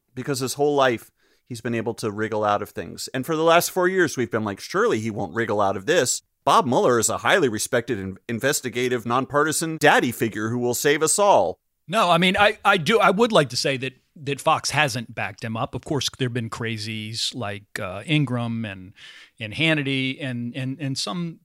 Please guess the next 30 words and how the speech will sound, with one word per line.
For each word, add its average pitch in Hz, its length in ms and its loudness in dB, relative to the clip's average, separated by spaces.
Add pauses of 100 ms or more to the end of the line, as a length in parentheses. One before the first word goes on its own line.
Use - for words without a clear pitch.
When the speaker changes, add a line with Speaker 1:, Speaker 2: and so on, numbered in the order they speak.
(300)
Speaker 2:
Republican 131 640 -2
politicians 113 640 -6
have 123 160 -6
gone 113 260 -4
on 107 220 -4
and 120 160 -4
been 120 120 -6
interviewed 113 500 -8
and, 110 200 -10
and 107 240 -12
sort 110 220 -6
of 104 60 -14
talked 104 280 -6
out 107 140 -6
of 104 100 -10
both 113 160 -8
sides 110 300 -6
of 107 80 -12
their 104 80 -12
mouth. 110 260 -8 (260)
But 143 140 -6
the 156 80 -4
Fox 190 340 0
News 165 220 0
division 110 560 -8 (240)
has 117 160 -4
not 123 220 -2
backed 110 280 -8
him 110 140 -6
up. 110 220 -8